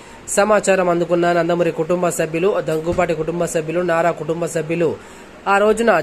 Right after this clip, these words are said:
చేరుకొని ఆవిడ పవిత్ర ఆత్మకు శాంతి చేకూరాలని ప్రతి ఒక్కరు కూడా ప్రార్థన చేయడం జరిగింది. అయితే ఈ మేరకు తాజాగా ఆవిడ చిన్న కర్మ నేడు వారి కు-, ఇంటి ఆవరణంలో జరగడం జరిగింది. అయితే ఈ యొక్క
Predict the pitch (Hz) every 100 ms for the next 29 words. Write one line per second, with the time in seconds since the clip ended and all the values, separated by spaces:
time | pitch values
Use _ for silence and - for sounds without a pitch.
0 | 147 196 208 196 190 220 254 147 170 180
1 | 175 175 196 190 202 131 156 170 190 170
2 | 165 175 180 180 170 170 165 180 262 -
3 | - - - - 175 202 202 220 202 202
4 | 190 175 170 175 170 165 160 156 156 160
5 | 151 131 - 160 170 165 165 170 170 165
6 | 165 170 165 160 - - - - 175 180
7 | 180 151 - - 196 214 214 196 196 202
8 | 180 180 156 - - - - - - -
9 | - - - 180 190 175 - - - -
10 | - 190 - - - - _ 190 190 233
11 | 220 208 208 202 196 185 175 180 175 160
12 | 170 170 147 - 156 185 175 175 175 175
13 | 135